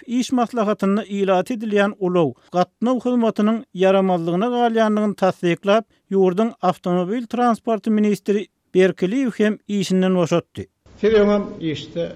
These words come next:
Speaker 2: ýol beren kemçilikler üçin iki separ bir käýe jarlamady. Ýöne gyna tapda degerli netije çykarmadyňyz. Şoňa görä men sizi işte goýberen düýpli kemçilikler üçin eýleýän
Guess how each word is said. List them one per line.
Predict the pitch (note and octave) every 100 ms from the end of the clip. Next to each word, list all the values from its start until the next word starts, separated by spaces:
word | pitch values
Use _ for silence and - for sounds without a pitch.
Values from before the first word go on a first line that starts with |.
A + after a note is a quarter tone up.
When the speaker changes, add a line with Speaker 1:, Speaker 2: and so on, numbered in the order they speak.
| C3
Speaker 2:
ýol | D3 F#3 E3
beren | D#3 D3+
kemçilikler | - D3+ C3 B2+ - C#3 C#3
üçin | C#3 C#3 -
iki | G3+ G#3 E3+
separ | D3 B2+ B2+ C3 - -
bir | C3 B2+ B2+ -
käýe | D3 A#2+ G2+ G#2
jarlamady. | B2 G2+ F#2+ G2 - - -
Ýöne | C#3 C3 C3 A#2+ - G#2+
gyna | C#3 C3+ A#2+
tapda | C3 F3+ - D#3+ - - - - -
degerli | D3 E3 C#3+ B2+ C3
netije | D3 C#3 B2+ A2+ A2
çykarmadyňyz. | - - G3+ G3 F3 E3 E3 E3 - - - -
Şoňa | - D3+ D3+
görä | D#3 C#3
men | C3+ D3 D3+ A#2
sizi | C#3 C3+ D#3+ F3+ - - -
işte | D#3 C3+ - E3
goýberen | D3 C#3 B2+ C3 C#3+ - B2 C#3+
düýpli | A3 G#3 - C#3+
kemçilikler | D3 B2+ - A2+ - B2+ C#3+
üçin | - C3 - - - -
eýleýän | F3+ C#3+ A2+ A#2+ C#3